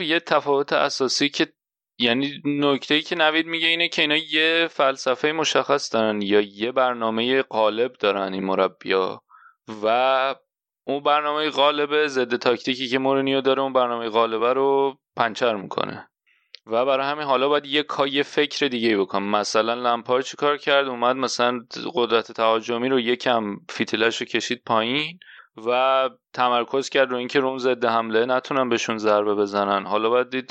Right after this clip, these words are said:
اه، آخه ولی نکته‌ای که هست اینه که برنامهٔ غالب کلوب، اون پرسی که انجام می‌ده، من به نظرم به اندازهٔ کافی می‌تونه کمک کنه به اینکه بتونن اون ضد حملهٔ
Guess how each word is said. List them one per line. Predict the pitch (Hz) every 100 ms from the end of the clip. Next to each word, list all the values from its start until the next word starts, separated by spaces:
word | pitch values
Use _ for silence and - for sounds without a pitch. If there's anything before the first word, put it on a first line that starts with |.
| -
اه، | 113 107 - - - -
آخه | 120 151
ولی | 147 160
نکته‌ای | 143 - 143
که | - 135
هست | 139
اینه | 156
که | 151
برنامهٔ | 147 135 131 127 123
غالب | 120 123 120 120 -
کلوب، | - 127 143 147 - - _ _ _ -
اون | 131 143 -
پرسی | - 135 139 - 135
که | 131
انجام | 120 117 117 117
می‌ده، | 120 113 131
من | 143 143
به | 127
نظرم | 117 113 127 139 139 127 _ _ _ _ -
به |
اندازهٔ | 120 117 113 113 117
کافی | - 117 110 - 131 139
می‌تونه | 135 - 110 104
کمک | - 101 98 -
کنه | 104 95 - - _ _ _ -
به | 117
اینکه | 110 101 107
بتونن | 107 - 107 101 101 98 92
اون | 107 107 104
ضد | 107 107 101
حملهٔ | 101 101 101 98 98 98